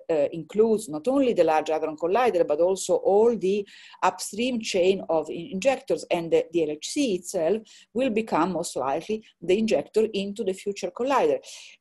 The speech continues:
And this infrastructure, you don't build it in just a few days, or if, not even a few years. It requires decades of work. And also, um, cern has the outstanding expertise of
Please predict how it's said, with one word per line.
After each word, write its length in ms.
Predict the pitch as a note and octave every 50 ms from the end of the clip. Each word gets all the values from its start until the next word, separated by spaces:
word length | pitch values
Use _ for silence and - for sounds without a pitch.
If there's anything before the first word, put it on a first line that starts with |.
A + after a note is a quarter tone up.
| _ -
And 260 | G#3+ G#3+ G#3 - - -
this 260 | G3 F#3+ C4+ C#4+ -
infrastructure, 800 | A#3+ G#3 G3 - F#3 F3 - - - E3 D3 - - - F#3+ F3+
you 80 | F3+ E3
don't 260 | G#3+ B3 B3 A3 G3+
build 240 | A#3+ A#3+ A3+ - -
it 220 | G3 G3 G3 F#3
in 160 | E3+ E3 D#3
just 420 | - F3 E3 F3 - - - _ - -
a 100 | D#3 D#3
few 300 | D#3 - - F3+ F3 D#3+
days, 360 | D#3 A3 A3+ G3 - D3 -
or 80 | C#3+ C3+
if, 160 | C#3+ - - -
not 220 | E3+ E3+ F3 -
even 160 | C4 B3 A3 F3+
a 120 | E3 G3
few 200 | A3 - A3 A3
years. 380 | G#3+ B3 A3+ F#3 - - - - -
It 120 | E3+ - E3+
requires 460 | F3+ - - G#3 G3+ G3+ F#3+ E3+ E3 - _ _ -
decades 460 | G#3 G#3+ G#3 - D#3 A#2+ - - - -
of 100 | D3 C#3+
work. 300 | - B2+ A2 D#2+ - - - _ _ _ _ _ -
And 140 | A#3+ B3 B3+
also, 480 | C4 D#4+ F4 - - F3+ E3+ F#3+ - - - - - - - - - - -
um, 420 | - G#3 G3 F#3+ F#3+ F#3 F#3 - - _ -
cern 360 | - - - C#4+ A3+ G3 F#3+ - -
has 320 | G#3 F#3+ G3 G#3 G3+ -
the 340 | - G3 G3 F#3+ F#3 F3 - _ - F#3+
outstanding 720 | G3+ G3 - - - - C#4 C#4 B3+ A3 F#3+ E3+ - - - - -
expertise 720 | F3 F3 - - - A3 A3 A3 - F3+ G3 A3 G#3+ - - _ -
of 280 | E3 E3 E3 - -